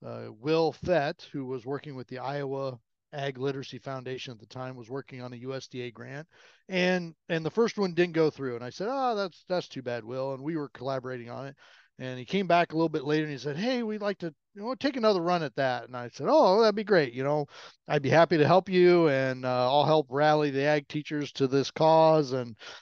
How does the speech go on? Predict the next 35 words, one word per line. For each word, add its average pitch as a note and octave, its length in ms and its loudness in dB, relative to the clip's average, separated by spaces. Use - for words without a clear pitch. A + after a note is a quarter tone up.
so D#3 240 4
on C#3+ 140 6
and C3 100 -2
so D3 180 4
forth. A#2 300 -4
So C#3 100 -4
I C#3 100 2
got C3+ 220 0
listed C#3+ 380 2
on C3 220 0
the B2+ 220 -4
grant C#3 240 -2
paperwork C3 540 -2
as B2 200 -2
a B2 160 0
co-conspirator. C#3 1080 -2
Maybe C3 220 -8
that's C3+ 280 -8
the C3+ 60 -14
right, C#3 300 -8
not, C#3+ 240 -6
it's - 100 -10
not A3 160 8
the G3 80 6
right F3+ 220 8
word, C#3 420 0
but C#3 240 -2
it, C#3+ 340 0
you B2 80 -2
know, A2+ 200 -6
anyway. B2 380 2
And D3 180 0
so D3+ 320 6
as, F3+ 460 6
uh, C#3 340 4